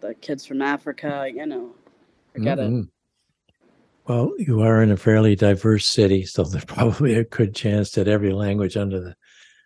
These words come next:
Speaker 2: under the globe's sun, uh, is somehow spoken in New York. But it's just another way that you've extended your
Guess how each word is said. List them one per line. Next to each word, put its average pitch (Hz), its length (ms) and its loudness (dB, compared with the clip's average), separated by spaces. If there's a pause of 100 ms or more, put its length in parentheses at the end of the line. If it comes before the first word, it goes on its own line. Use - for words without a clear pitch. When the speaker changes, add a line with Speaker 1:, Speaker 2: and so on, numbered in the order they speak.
(300)
Speaker 2:
under 110 280 2
the 95 240 0 (160)
globe's 104 460 -2
sun, 101 580 -2 (100)
uh, 98 360 -6 (500)
is 95 160 -12
somehow 104 500 -4
spoken 98 440 -2
in 90 100 -6
New 90 80 -8
York. 92 520 -10
But 120 120 -4
it's 120 160 -2
just 151 220 0
another 113 460 -2 (460)
way 110 260 4
that 98 260 -4 (140)
you've 117 260 2
extended 104 640 -2
your 117 420 -2